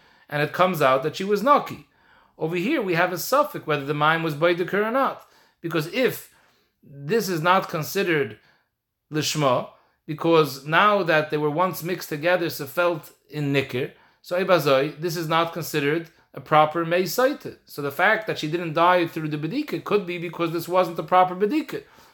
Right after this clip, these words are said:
So you're back to her original state. She's a saita. She should be also the baila. How could the Rambam say that misafik, it's kosher? How can it be kosher? There's an isser standing here the whole time that she's also the baila.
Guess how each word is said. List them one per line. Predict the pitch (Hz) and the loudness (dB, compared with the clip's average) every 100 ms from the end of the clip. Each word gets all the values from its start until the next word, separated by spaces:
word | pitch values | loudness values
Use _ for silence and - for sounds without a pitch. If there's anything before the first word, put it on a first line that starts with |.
| _ | _
So | 175 | -4
you're | 165 | 0
back | 156 180 220 | 4 4 2
to | 220 | 0
her | 175 | -2
original | 185 196 196 175 | 0 -2 -4 -6
state. | - 147 135 | -6 -4 -4
She's | 127 160 | -6 -8
a | 165 | -8
saita. | 156 135 127 131 | -2 -2 -2 -8
She | 151 | -10
should | 147 | -8
be | 165 | -4
also | 175 180 202 | -2 -2 0
the | 202 | 2
baila. | 240 277 202 - - - | 4 4 2 -4 -20 -10
How | - 220 | -2 0
could | - | 0
the | 208 | -2
Rambam | 185 226 214 165 | 0 0 -2 -6
say | 208 208 | -4 -4
that | 170 160 | -4 -8
misafik, | 143 - 240 262 151 143 _ _ - _ - | -8 0 2 2 -2 -10 _ _ -20 _ -10
it's | 160 | -8
kosher? | - 247 220 - | 2 2 2 -2
How | 123 160 | -2 -2
can | 196 | -4
it | 190 | -8
be | 208 | -6
kosher? | 240 269 - | -2 -2 -4
There's | 113 131 147 | -10 -8 -6
an | |
isser | 175 262 - 135 | -6 -6 -6 -8
standing | - 180 214 240 143 | -8 -4 -2 -2 -4
here | 135 | -2
the | 139 | 0
whole | 156 170 | 0 0
time | 202 247 151 | 2 2 0
that | 139 | -4
she's | 151 139 - - - - | -6 -6 -12 -20 -20 -6
also | - 165 185 | -2 0 0
the | 175 | 2
baila. | 151 131 139 | 4 4 0